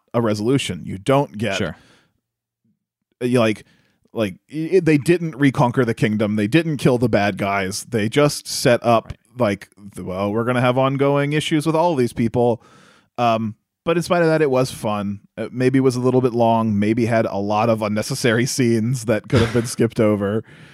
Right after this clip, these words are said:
Speaker 1: Um, but overall, I had a good time.
Speaker 2: Yeah. Two hours is a pretty long runtime for the kind of movie this is.
Speaker 1: Yeah. So, so is a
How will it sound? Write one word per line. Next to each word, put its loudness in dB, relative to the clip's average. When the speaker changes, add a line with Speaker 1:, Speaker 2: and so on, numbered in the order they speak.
Speaker 1:
Um, -4
but 0
overall, 2
I 2
had 4
a 2
good 0
time. -6
Speaker 2:
Yeah. -8
Two 4
hours 2
is -14
a -16
pretty 2
long 2
runtime -2
for -6
the -4
kind 2
of 4
movie 2
this -4
is. -6
Speaker 1:
Yeah. 0
So, -2
so 0
is 0
a 2